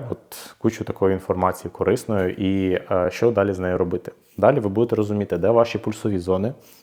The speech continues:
тобто який ваш є енергетичний вклад, е, в ці вати, і ви будете розуміти, яка ваша порогова потужність. Тому що F T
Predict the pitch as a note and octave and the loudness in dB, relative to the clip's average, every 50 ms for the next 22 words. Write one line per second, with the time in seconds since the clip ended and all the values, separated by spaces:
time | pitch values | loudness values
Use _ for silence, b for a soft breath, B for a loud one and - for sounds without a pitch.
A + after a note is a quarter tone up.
0 | b _ - G2+ G2 - - - G2+ F#2 F#2 F#2+ G2 - - A2 G#2 F#2 F#2 F#2+ | b _ -8 -8 -8 -6 0 2 4 4 4 2 0 -2 0 0 0 2 4 4
1 | F#2+ F#2+ - - - - - - - A2 F#2+ F2 F#2+ G2 F#2+ F#2+ - G2+ F#2+ F#2 | 4 4 2 -2 -12 -14 -16 -12 -8 -8 -4 -2 0 2 2 2 0 0 -2 0
2 | F#2+ F#2+ G2 - G2+ - - G2 - - - F#2 F2 F2+ G#2 - - B B B | -2 -2 -8 -10 -10 -8 -8 -8 -8 -4 2 2 2 2 2 -2 -8 B B B
3 | B B B B B A2+ G2+ G2+ G#2 - - - A#2 A2 A2+ A2+ A#2 A#2 - A#2+ | B B B B B 0 0 0 0 -2 -2 -4 -4 -2 0 -2 -2 -2 -4 -10
4 | A#2+ B B B B B B B _ - A#2+ A#2+ C3 C3+ C3 - - G#2+ G2 A2+ | -10 B B B B B B B _ -4 -2 -2 0 0 -2 -2 -4 -2 -2 0
5 | A2+ A#2+ A2+ A2 G#2+ A2 - G2+ G2 F#2 G2+ G2+ A#2 A#2 A#2 G2+ F#2 F#2 - - | 0 0 0 0 -2 0 0 0 0 0 0 -2 -2 -2 -2 -2 -2 0 4 4
6 | G#2 G2+ G2 G2+ - - - - - G2 F#2+ G2 G2 G2 F#2+ F2+ - - G#2+ - | 4 4 4 2 0 -2 -8 -6 -2 4 4 4 4 4 0 0 0 -4 -4 -2
7 | G2+ F2+ F#2 G2 - - - - G2+ G#2 - - - - A2+ G2 - - | -2 -2 -4 -8 -16 -12 -8 -4 -4 -4 -4 -6 -8 -6 -6 -6 -4 -4